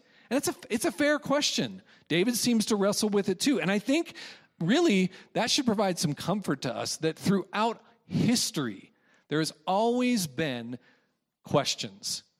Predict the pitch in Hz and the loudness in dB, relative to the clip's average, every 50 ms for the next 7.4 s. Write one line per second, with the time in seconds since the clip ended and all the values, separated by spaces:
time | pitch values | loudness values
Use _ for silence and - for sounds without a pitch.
0 | _ _ _ _ _ _ _ _ _ _ _ _ 139 143 160 160 147 143 147 151 | _ _ _ _ _ _ _ _ _ _ _ _ -4 -2 -2 -2 -2 -4 -4 -2
1 | 147 160 175 185 190 220 220 208 190 214 208 160 131 143 139 131 135 123 123 123 | -2 0 0 0 2 2 2 2 2 0 0 0 -2 -4 -4 -2 -2 -2 -2 -4
2 | - - _ - - 143 - 143 143 147 147 - - 139 127 117 - 139 139 135 | -6 -10 _ -10 -10 -8 -6 -4 -4 -4 -4 -4 -4 -4 -4 -4 -4 -4 -2 -2
3 | 135 127 - - 123 117 113 117 120 113 - - 127 123 110 - - 110 107 117 | -4 -4 -4 -6 -6 -6 -6 -8 -8 -8 -8 -8 -6 -6 -6 -6 -6 -4 -4 -4
4 | 113 95 85 95 - - _ _ _ _ _ _ - 147 156 165 170 - 220 - | -4 -4 -6 -10 -18 -20 _ _ _ _ _ _ -2 0 0 0 0 0 0 0
5 | - 202 226 233 - - 233 196 170 165 156 135 - 139 - - 147 135 123 - | 2 2 2 2 2 2 2 2 2 0 0 -2 -4 -6 -4 -2 -2 -2 -2 -4
6 | 131 123 - - 202 196 190 - 208 202 165 120 117 - 131 117 - - - 156 | -6 -4 0 2 2 4 4 2 2 0 0 -2 -2 -2 -2 -2 -2 0 0 0
7 | 170 165 - - 180 165 165 | 2 2 0 0 0 -2 -4